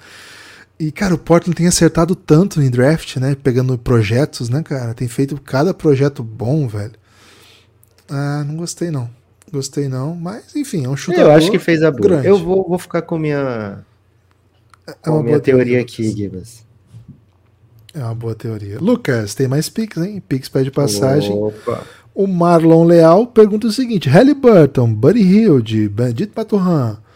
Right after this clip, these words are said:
Speaker 1: Jarvis Walker e Turner, o futuro do Pacers é belo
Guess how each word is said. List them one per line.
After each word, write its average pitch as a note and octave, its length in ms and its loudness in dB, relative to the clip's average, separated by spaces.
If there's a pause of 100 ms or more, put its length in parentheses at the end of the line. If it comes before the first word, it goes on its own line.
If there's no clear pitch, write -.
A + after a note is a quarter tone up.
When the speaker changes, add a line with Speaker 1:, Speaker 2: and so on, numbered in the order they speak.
(500)
Speaker 1:
Jarvis F#3 420 2
Walker C3+ 560 2 (200)
e G3 240 -6 (560)
Turner, D3 640 0 (1040)
o C4 80 0
futuro A3 420 -2
do F#3 120 -2
Pacers B2 640 0 (100)
é G3 100 2
belo C3+ 560 6